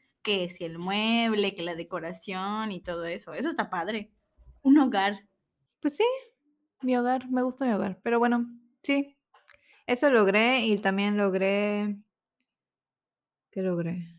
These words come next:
Speaker 2: <laughs> No, no se me da
Speaker 1: <laughs>
Speaker 2: esto, mejor tú. <laughs>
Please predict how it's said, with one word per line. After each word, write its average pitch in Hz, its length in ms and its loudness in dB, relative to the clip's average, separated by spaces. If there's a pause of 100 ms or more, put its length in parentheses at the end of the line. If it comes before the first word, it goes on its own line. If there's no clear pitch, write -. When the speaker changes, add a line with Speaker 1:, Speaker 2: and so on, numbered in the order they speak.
Speaker 2:
<laughs> 277 720 2 (560)
No, 277 120 6
no 285 180 6
se 415 140 8
me 277 160 8
da 226 100 8
Speaker 1:
<laughs> 196 80 6
Speaker 2:
esto, 180 360 -2
mejor 214 380 0
tú. 180 140 0
<laughs> 196 400 2